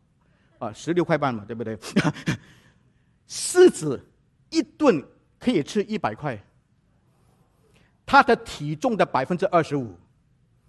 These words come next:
一只狮子啊，普通的一只狮子，四百磅的狮子，一顿饭吃，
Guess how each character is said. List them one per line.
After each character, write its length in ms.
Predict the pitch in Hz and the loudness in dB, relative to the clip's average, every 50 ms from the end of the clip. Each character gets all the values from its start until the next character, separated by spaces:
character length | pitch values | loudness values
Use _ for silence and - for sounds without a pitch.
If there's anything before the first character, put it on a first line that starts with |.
| _ _ _ _ _ _ _ _ | _ _ _ _ _ _ _ _
一 120 | - 269 254 | -2 -2 0
只 100 | - 220 | 0 0
狮 240 | - - - 294 254 | -2 -2 -2 -2 -2
子 220 | - - 139 123 | -2 -4 -8 -8
啊， 80 | 95 90 - _ _ _ _ _ _ _ _ _ _ _ _ _ | -8 -10 -16 _ _ _ _ _ _ _ _ _ _ _ _ _
普 180 | - 160 170 | -2 0 0
通 100 | 175 233 | 2 2
的 80 | 220 202 | 0 -2
一 120 | 226 262 | -4 -4
只 100 | 202 226 | -6 -6
狮 200 | 175 - - 269 | -6 -2 -2 -4
子， 120 | 175 143 131 | -2 -4 -6
四 180 | - - 269 | -8 -6 -4
百 160 | - - 120 | -4 -4 0
磅 160 | 120 165 143 113 92 - - _ _ _ _ _ _ _ _ _ _ _ _ _ _ | 2 2 2 2 0 -8 -20 _ _ _ _ _ _ _ _ _ _ _ _ _ _
的 80 | - 196 | -2 0
狮 220 | - - 285 254 | 0 0 -2 -4
子， 180 | 151 139 120 - _ _ _ _ _ _ _ _ - | -2 -4 -8 -10 _ _ _ _ _ _ _ _ 0
一 100 | 277 262 | 0 0
顿 340 | - - _ 392 403 294 | 0 0 _ 8 8 8
饭 320 | 226 - - 262 233 170 123 - - - _ _ _ _ _ _ _ _ _ _ _ _ | 8 4 4 4 4 4 2 -4 -12 -20 _ _ _ _ _ _ _ _ _ _ _ _
吃， 480 | _ - - - - 277 269 269 226 - | _ -12 -10 -6 -4 -2 -2 -2 -4 -8